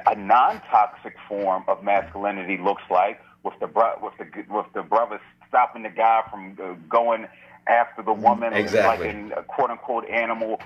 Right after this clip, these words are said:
Speaker 1: or
Speaker 2: Right,
Speaker 1: the,
Speaker 2: like,
Speaker 1: the father
Speaker 2: "Yo!"
Speaker 1: who, exactly,
Speaker 2: <laughs>
Speaker 1: who's stopping the two boys.
Speaker 2: Right, from fighting.
Speaker 1: That's non-toxic forms of masculinity,
Speaker 2: E-, e-, exactly.
Speaker 1: right? Those are what we wanna see.
Speaker 2: Right.
Speaker 1: Um, so it's all about the approach in, in my eyes. But yeah, no, it's not, definitely not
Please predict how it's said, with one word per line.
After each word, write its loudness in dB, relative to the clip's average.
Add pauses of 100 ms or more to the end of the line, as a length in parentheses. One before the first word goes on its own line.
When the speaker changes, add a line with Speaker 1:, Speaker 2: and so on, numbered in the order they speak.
(160)
Speaker 1:
or 4
Speaker 2:
Right, 4
Speaker 1:
the, 2
Speaker 2:
like, 4
Speaker 1:
the -2
father 6
Speaker 2:
"Yo!" -2
Speaker 1:
who, -10 (120)
exactly, 4
Speaker 2:
<laughs> 0
Speaker 1:
who's -8
stopping 0
the -8 (120)
two -4
boys. 0
Speaker 2:
Right, 6
from -8
fighting. 2
Speaker 1:
That's -14
non-toxic 0 (160)
forms -6
of -12
masculinity, -4
Speaker 2:
E-, 0
e-, -2 (100)
exactly. 6
Speaker 1:
right? 2
Those -2
are -20
what 0
we -8
wanna -4 (180)
see. -4
Speaker 2:
Right. 0
Speaker 1:
Um, 4
so 0
it's -8
all 2
about -2
the -14
approach -4
in, -4
in -6
my 4
eyes. 0
But -10
yeah, -2
no, 0
it's -10
not, 2
definitely -4
not 4